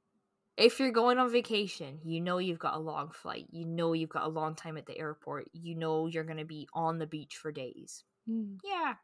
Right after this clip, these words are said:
Speaker 1: And you, you can deal with a more hardcore kind of, like, emotional gut wrench of a book. I know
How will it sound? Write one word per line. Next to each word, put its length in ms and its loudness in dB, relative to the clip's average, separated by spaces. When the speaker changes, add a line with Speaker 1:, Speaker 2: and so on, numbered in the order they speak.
Speaker 1:
And 160 4
you, 200 -2
you 200 2
can 200 2
deal 300 4
with 180 2
a 60 0
more 260 2
hardcore 920 4
kind 140 -6
of, 240 -4
like, 260 -6
emotional 560 -4
gut 220 -4
wrench 240 -6
of 60 -10
a 60 -8
book. 240 -6
I 80 0
know 440 0